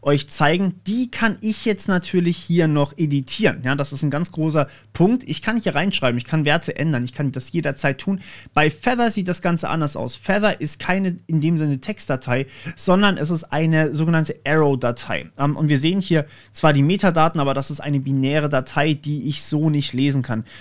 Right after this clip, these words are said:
Für Feather muss ich also immer hier zum Beispiel ein Pandas Data Frame verwenden, welches dann hier das Ganze einspeichert, ähm, und für mich eben verfügbar macht. Aber ihr seht, ähm, ja, wenn man das vielleicht nicht braucht, dann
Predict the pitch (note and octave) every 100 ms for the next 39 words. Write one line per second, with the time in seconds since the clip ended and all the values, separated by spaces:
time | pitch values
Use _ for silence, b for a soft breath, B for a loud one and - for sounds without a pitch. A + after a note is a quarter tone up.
0 | B E3 D3+ - F#3 F#3+ F3 D#3 F#3+ A#3+
1 | - F3 - D3+ D#3 D3+ - E3 F3 F3
2 | B B - E3+ E3 D#3 C#3+ C#3+ - C#3+
3 | C#3+ D#3 D3 - C3 C#3 C#3+ - C3 C3
4 | C3+ C3 D#3+ E3 D3 B2+ C#3 D3 D#3 C3
5 | - B2+ B2+ - C#3 B2+ C3 - A#2+ B2+
6 | C3+ B2+ C3 - A2+ G#2+ - - b b
7 | b b - C#3 C3+ C#3+ B2+ C#3 C3+ -
8 | A#2+ B2+ B2+ B2+ E3+ C3 G#2 D#2+ - F3
9 | G#3 C4 C4+ - - E3+ E3+ A#3+ - -
10 | - D#3 E3 D#3+ - E3 C3+ G#2+ C3+ F#3+
11 | G#3+ F3+ E3 D3+ - - B2+ B2+ D3+ B2+
12 | D#3 D#3 C#3 C#3